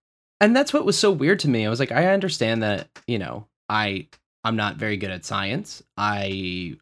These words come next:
obviously don't know optometry or ophthalmology. Uh, but when you tell me that I have to use them for driving and for slash distance and also for reading, those are two different things. <laughs>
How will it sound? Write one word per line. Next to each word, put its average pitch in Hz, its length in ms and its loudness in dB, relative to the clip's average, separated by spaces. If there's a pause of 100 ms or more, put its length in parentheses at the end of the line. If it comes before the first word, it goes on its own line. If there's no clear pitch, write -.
obviously 104 580 -2
don't 98 280 -4
know 98 360 -4
optometry 104 720 -2
or 151 320 4
ophthalmology. 156 1040 0 (480)
Uh, 196 400 -6 (500)
but 120 280 2
when 120 140 2
you 123 100 4
tell 143 180 6
me 143 120 6
that 131 120 2
I 117 60 6
have 120 120 -4
to 120 80 -2
use 107 140 0
them 104 160 -2
for 107 100 -2
driving 107 480 0
and 147 120 0
for 180 120 -2 (100)
slash 131 360 2
distance 104 600 -2
and 113 180 -2
also 107 280 0
for 104 220 -2
reading, 101 640 2 (920)
those 127 120 4
are 123 60 0
two 202 480 4
different 180 320 2
things. - 560 -2
<laughs> 156 60 0